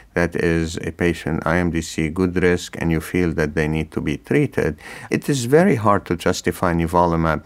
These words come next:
and ipilimumab in this population because sunitinib in terms of response rate, P F S, seem to do better. But why I've seen some folks even using nivolumab, ipilimumab in good risk? Two reasons.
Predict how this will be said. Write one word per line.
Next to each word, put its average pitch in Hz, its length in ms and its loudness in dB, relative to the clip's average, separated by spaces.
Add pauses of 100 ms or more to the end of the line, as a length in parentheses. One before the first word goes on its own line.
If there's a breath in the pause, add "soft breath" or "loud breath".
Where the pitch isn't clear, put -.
(260 loud breath)
and 85 200 2
ipilimumab 85 640 2
in 82 200 -2
this - 280 -2
population 78 840 0
because 82 280 0
sunitinib 113 640 2
in 85 120 0
terms 92 280 2
of - 140 -4
response 87 580 0
rate, 87 360 2
P 85 160 0
F 85 200 0
S, 90 300 0 (240 loud breath)
seem 135 540 0
to 98 160 -2
do 87 380 2 (320 loud breath)
better. 87 420 2 (320 loud breath)
But - 420 2
why 127 600 2
I've - 180 -4
seen 117 340 2
some 127 420 0
folks 104 640 0
even 92 400 2
using 110 560 2
nivolumab, 110 640 4
ipilimumab 101 800 2
in 90 180 0
good 92 240 2
risk? 95 380 0 (260 loud breath)
Two 160 160 4
reasons. 85 440 2